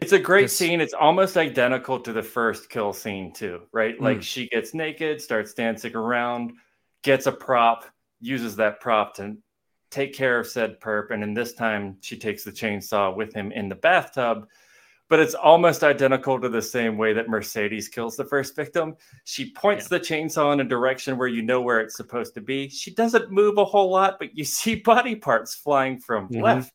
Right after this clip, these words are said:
Speaker 1: and right and north and axis Z. It's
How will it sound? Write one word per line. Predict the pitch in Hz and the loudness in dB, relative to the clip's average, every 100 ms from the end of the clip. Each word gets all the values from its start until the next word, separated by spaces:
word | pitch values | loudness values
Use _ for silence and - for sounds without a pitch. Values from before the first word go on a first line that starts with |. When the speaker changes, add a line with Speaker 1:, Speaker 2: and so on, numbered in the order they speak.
| - | -12
Speaker 1:
and | - - | -12 -2
right | 170 190 123 | 0 2 0
and | 113 101 101 107 | -6 -8 -8 -4
north | 185 165 - | -2 -2 -4
and | 101 95 95 - _ _ _ - | -12 -10 -12 -16 _ _ _ -2
axis | 151 185 - 135 117 | 0 0 -4 -8 -8
Z. | 104 165 175 107 | -6 -4 -4 -6
It's | 113 - | -8 -8